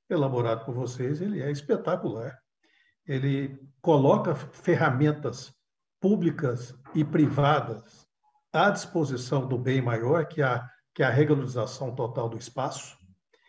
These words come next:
e de uma maneira bastante inteligente. Então, é, eu queria parabenizá-los por isso, tá? É, existe um ditado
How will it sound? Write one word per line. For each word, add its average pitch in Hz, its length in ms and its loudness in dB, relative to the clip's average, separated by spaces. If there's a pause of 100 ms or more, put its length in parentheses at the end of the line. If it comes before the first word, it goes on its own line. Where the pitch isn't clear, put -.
(240)
e 160 140 2
de 147 80 4
uma 202 100 6
maneira 170 380 4
bastante 165 480 0
inteligente. 156 680 -4
Então, 175 520 -6
é, 151 440 2
eu 143 140 -2
queria 151 260 0
parabenizá-los 151 760 -2
por 139 160 -2
isso, - 260 -16 (100)
tá? 139 400 -4 (540)
É, 135 640 -4
existe 139 380 -2
um 165 60 2
ditado 135 600 2